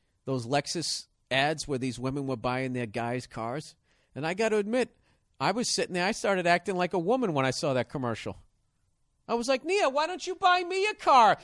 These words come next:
like this fictitious couple that we see on television?" That really bothered me, seeing that commercial where these women were out there buying cars. Not because my male ego couldn't handle some broad buying me a car.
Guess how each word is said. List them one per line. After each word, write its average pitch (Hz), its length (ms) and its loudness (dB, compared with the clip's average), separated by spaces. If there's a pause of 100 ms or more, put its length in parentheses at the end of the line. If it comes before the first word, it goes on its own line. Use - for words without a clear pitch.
(120)
like 240 240 4
this 247 220 2
fictitious 254 680 0
couple 240 400 6
that 202 160 4
we 220 120 -2
see 240 280 -2
on 214 160 4
television?" 190 720 -2 (1300)
That 202 160 -2
really 220 240 4
bothered 131 420 0
me, 107 220 -8 (640)
seeing 151 280 -6
that 131 160 -2
commercial 123 400 -6
where 117 80 -4
these 110 180 -6
women 120 240 -4
were 107 120 -2
out 110 160 -2
there 107 120 -8
buying 104 320 -6
cars. 101 380 -8
Not 175 180 -4
because 156 320 -6
my 120 120 -4
male 113 360 -4
ego 117 300 -4
couldn't 104 260 -10
handle 110 300 -6
some 101 220 -10
broad 101 340 -6
buying 98 240 -8
me 98 120 -6
a 90 60 -8
car. 117 320 -8